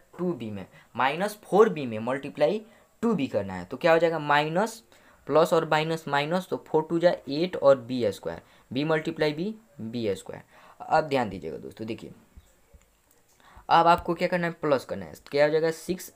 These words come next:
ए स्क्वायर, सिक्स ए स्क्वायर प्लस और माइनस,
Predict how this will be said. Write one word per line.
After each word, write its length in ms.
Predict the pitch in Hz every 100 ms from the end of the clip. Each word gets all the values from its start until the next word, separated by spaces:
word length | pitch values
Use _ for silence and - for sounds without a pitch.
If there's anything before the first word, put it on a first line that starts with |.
| _
ए 220 | 156 156 143
स्क्वायर, 460 | - 120 110 127 - _ _ _ - _
सिक्स 300 | - 185 - - -
ए 200 | 139 135
स्क्वायर 420 | - - 110 120 - _ _ _ _ _ _ _ -
प्लस 300 | 147 170 180
और 180 | 156 147
माइनस, 480 | 151 151 180 185